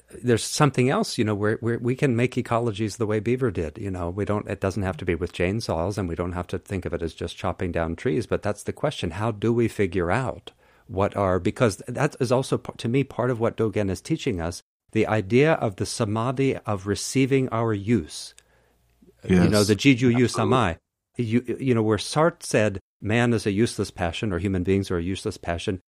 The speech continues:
Speaker 1: Dogen is saying, "No, that's ridiculous. You have a use, but you haven't got the mind to receive it.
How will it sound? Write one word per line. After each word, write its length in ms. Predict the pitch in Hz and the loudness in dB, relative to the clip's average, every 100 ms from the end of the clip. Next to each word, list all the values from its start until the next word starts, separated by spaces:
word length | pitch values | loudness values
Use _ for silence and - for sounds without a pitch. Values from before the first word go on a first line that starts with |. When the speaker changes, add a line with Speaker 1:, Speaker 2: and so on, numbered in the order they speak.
| _ - | _ 0
Speaker 1:
Dogen 240 | 127 127 | 2 2
is 100 | 110 | 0
saying, 180 | 131 123 | 0 0
"No, 100 | 123 | 0
that's 220 | 120 - | -2 -2
ridiculous. 580 | 135 185 - 78 78 - _ _ - | -2 -2 0 -4 -4 -12 _ _ -4
You 100 | 110 | -4
have 260 | 110 160 160 | 2 2 4
a 100 | 120 | 4
use, 280 | 95 87 | 2 -2
but 240 | - 107 120 | -2 -2 2
you 80 | 123 | 2
haven't 320 | 131 131 123 | 2 -2 0
got 200 | 113 - | -2 -2
the 80 | 101 | -2
mind 340 | 98 101 98 | 0 0 -2
to 100 | 113 | -2
receive 420 | 104 - 156 139 | -2 2 2 4
it. 220 | 95 - | 0 -2